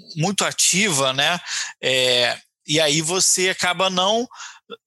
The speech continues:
sai de, sai de uma ação, entra em outra, sai de uma ação, entre outra,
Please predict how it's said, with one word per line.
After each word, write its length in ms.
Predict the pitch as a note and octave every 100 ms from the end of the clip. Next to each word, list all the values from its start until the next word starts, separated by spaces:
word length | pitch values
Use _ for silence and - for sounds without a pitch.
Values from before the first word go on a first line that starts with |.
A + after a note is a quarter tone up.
| _ _ _ E3
sai 300 | - F3 F#3
de, 180 | D3 -
sai 280 | - F3
de 120 | E3+ E3+
uma 280 | E3+ D#3
ação, 340 | D3 - F3+ F3
entra 240 | D#3 D3
em 20 |
outra, 500 | C#3+ E3 F#3+ - E3
sai 300 | D3 - E3
de 180 | D3+ C#3+
uma 220 | D#3 D3+
ação, 340 | C#3+ - D#3 D3+
entre 220 | C3+ C3
outra, 500 | C3 D#3 F#3+ -